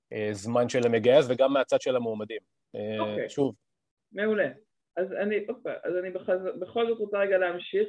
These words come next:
Speaker 2: ומה, מה הייתם אומרים, ואולי עוד מישהו, מה הייתם אומרים על, על זה ש-, אה, על הנתונים האלה לגבי אלה שנדחו? אם יש עוד פרספקטיבה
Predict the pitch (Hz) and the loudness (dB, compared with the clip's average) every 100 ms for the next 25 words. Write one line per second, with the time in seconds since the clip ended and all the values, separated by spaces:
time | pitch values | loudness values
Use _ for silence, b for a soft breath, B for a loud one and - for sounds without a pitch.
0 | - 165 175 196 190 190 208 214 208 202 | -2 -6 -4 -4 -4 -2 0 0 0 -2
1 | 190 180 202 196 185 190 180 180 185 190 | -2 -4 -4 -4 0 4 4 4 -2 -6
2 | - 190 - _ _ _ - 180 190 196 | -2 -2 -2 _ _ _ -10 -2 0 0
3 | 190 185 185 196 185 180 170 _ 165 170 | -2 -2 -4 -2 0 0 -2 _ -2 -2
4 | 165 185 180 - 175 170 165 160 160 160 | 0 -2 -2 -2 0 2 2 0 -2 -2
5 | 160 160 156 - - 151 - 160 156 160 | -4 -4 -6 -10 -10 -8 -6 -6 -8 -10
6 | 165 180 180 170 170 160 151 160 160 160 | -10 -6 -4 0 0 0 -2 0 0 -2
7 | 170 - 165 160 156 156 151 - - 214 | -6 -12 -10 -10 -12 -14 -14 -12 -4 -4
8 | 254 _ _ _ _ _ _ _ _ _ | -4 _ _ _ _ _ _ _ _ _
9 | _ _ _ _ _ _ _ _ _ _ | _ _ _ _ _ _ _ _ _ _
10 | _ _ _ _ _ _ _ _ _ _ | _ _ _ _ _ _ _ _ _ _
11 | _ _ _ _ _ _ _ _ _ - | _ _ _ _ _ _ _ _ _ -20
12 | - _ _ _ _ _ _ - 180 180 | -20 _ _ _ _ _ _ -12 -10 -4
13 | - 208 208 214 202 202 202 214 220 220 | -2 -2 -2 -4 -4 -8 -4 0 0 0